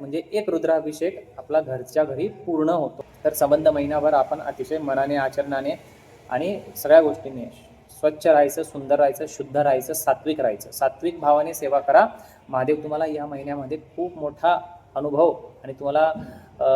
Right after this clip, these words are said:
म्हणजे ती जाणीव करून देतील की तुमची सेवा ते स्वतः स्वीकारत आहेत. आणि स्वामींची कृपा विशेष म्हणजे हे जे आपल्याला सेवा लाभत आहे, तर हे विसरू नका की ही सगळी सेवा आपले स्वामीच आपल्याला, अ, आपल्याकडनं करून घेत आहेत. आपल्याला ही संधी आपले गुरुच आणून देत आहे, आपली स्वामी आई आणून देत आहे.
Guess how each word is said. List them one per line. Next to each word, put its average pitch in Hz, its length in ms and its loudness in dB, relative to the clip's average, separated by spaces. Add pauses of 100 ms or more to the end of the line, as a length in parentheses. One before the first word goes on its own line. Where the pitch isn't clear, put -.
(540)
म्हणजे 139 220 -4
ती 208 60 -2
जाणीव 165 380 4
करून 185 240 6
देतील 165 200 0
की 190 80 2
तुमची 175 280 -6
सेवा 151 400 4
ते - 400 -2
स्वतः 139 260 -2
स्वीकारत 127 460 -4
आहेत. 127 260 2 (480)
आणि 135 140 -10
स्वामींची 147 600 -6
कृपा 156 380 6 (720)
विशेष 160 280 -6
म्हणजे 120 280 -8 (160)
हे 143 140 -2
जे 185 140 4
आपल्याला 175 300 4
सेवा 151 300 4
लाभत 151 280 6
आहे, 131 200 -2
तर 156 80 0
हे 143 220 -2
विसरू 165 280 -4
नका 190 200 2
की 196 160 -4
ही 175 120 -4
सगळी 170 240 -4
सेवा 156 320 0
आपले 156 280 -4
स्वामीच 165 440 0
आपल्याला, 180 420 6 (720)
अ, 151 40 -2
आपल्याकडनं 170 480 2
करून 190 320 6
घेत 160 220 4
आहेत. 113 180 0 (140)
आपल्याला 156 300 2
ही 165 100 -4
संधी 151 340 -4
आपले 165 280 2
गुरुच 190 240 2
आणून 156 200 2
देत 135 140 -2
आहे, 127 100 2
आपली 139 200 -2
स्वामी 143 280 -4
आई 151 100 -2
आणून 127 220 -4
देत 120 180 -10
आहे. 104 100 -6